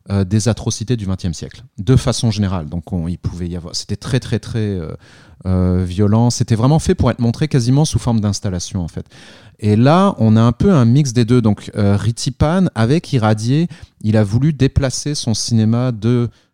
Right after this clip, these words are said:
la considération stricte, euh, autobiographique et ou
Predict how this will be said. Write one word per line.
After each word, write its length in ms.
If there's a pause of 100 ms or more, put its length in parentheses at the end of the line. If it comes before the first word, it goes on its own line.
(220)
la 100
considération 760 (300)
stricte, 600 (180)
euh, 320
autobiographique 840
et 200
ou 100